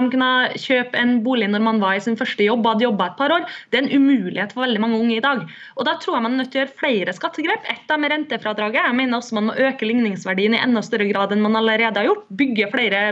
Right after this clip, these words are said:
boliger, men sørge i hvert fall for at det ikke lønner seg å eie masse boliger, uavhengig om man gjør det som privatperson eller om man gjør det som selskap.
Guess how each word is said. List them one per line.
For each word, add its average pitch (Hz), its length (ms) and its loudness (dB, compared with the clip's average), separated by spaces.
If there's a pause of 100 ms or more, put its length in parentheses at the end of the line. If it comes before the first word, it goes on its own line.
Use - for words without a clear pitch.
boliger, 254 320 0 (480)
men 277 160 0
sørge 294 240 -2
i 202 80 0
hvert 233 160 -4
fall 180 80 -8
for 208 140 -4
at - 20 -4
det 247 80 -4
ikke 214 160 0
lønner 247 320 2
seg 185 220 -2
å - 20 -2
eie 240 160 2
masse 220 240 -2
boliger, 240 540 0
uavhengig 214 420 0 (160)
om 254 160 -2
man 269 80 0
gjør 226 160 0
det 180 80 -6
som 220 80 -4
privatperson 247 560 -4 (320)
eller 202 240 0
om 180 80 -6
man 196 80 -4
gjør 185 160 -2
det 160 80 -12
som 196 80 -10
selskap. - 400 -12